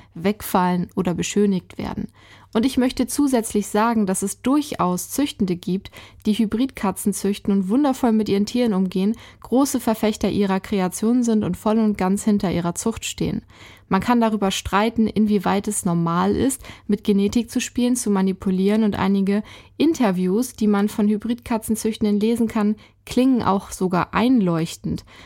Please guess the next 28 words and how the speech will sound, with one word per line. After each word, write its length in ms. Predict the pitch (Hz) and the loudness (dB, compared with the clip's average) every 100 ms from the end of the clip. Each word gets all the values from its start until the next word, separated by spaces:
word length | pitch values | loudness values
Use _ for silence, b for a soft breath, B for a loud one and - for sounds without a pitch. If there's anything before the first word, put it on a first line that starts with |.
| - | -4
Warum 320 | 175 196 233 | 0 4 2
sie 160 | 214 202 | 2 2
was, 320 | 226 233 - | 0 -2 -4
wie, 200 | 220 214 | -2 0
wo, 200 | 202 196 | 0 0
wann 200 | 185 180 | 0 0
machen 400 | 180 226 254 240 | 0 0 0 0
und 140 | 196 | 0
weswegen 400 | 185 - 202 220 | 0 -2 0 2
das 140 | 196 - | 0 -2
alles 260 | 175 190 | -2 -4
gar 160 | - 190 | -2 0
nicht 140 | 196 | 0
so 100 | - | -2
schlimm 320 | 196 - 226 233 | -4 0 2 2
ist, 240 | 220 - | 0 0
wie 100 | 208 | 0
oft 200 | 208 - | 0 -2
dargestellt. 800 | 220 208 170 - - - - - b b b b b | 0 0 -2 -6 -8 -8 -8 -14 b b b b b
Da 120 | - 208 | 0 2
leben 340 | 240 277 277 | 4 2 2
zum 160 | 262 233 | 2 2
Beispiel 400 | 220 226 233 226 | 0 0 -2 0
Karakale 640 | 233 208 214 - 208 208 | 0 0 -2 -2 0 2
mit 160 | 208 208 | 2 2
Maine-Coon-Katzen 800 | 202 190 196 262 254 226 - 208 | 0 0 0 0 0 -2 0 -2
friedlich 420 | - 277 262 240 | 0 0 0 -4
zusammen 520 | - 175 190 208 233 | -4 -2 2 2 0